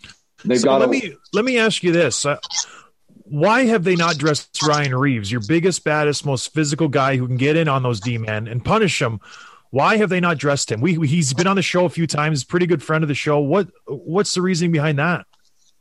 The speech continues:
Speaker 1: Because he's not gonna score goals. They're trying to find offense. Intimidation is, is,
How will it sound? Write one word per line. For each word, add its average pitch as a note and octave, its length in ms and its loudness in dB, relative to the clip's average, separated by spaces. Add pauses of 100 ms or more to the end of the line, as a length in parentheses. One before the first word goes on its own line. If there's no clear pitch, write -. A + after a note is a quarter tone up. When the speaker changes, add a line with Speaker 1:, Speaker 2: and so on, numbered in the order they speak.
(680)
Speaker 1:
Because D3+ 260 -2
he's D3+ 120 4
not F3 200 4
gonna D#3 140 2
score D#3 300 2
goals. B2+ 600 0 (240)
They're C3 120 4
trying D#3 280 2
to C#3 60 4
find C#3 320 2
offense. B2+ 840 0 (240)
Intimidation D#3 760 4
is, B2 200 4
is, A#2+ 480 0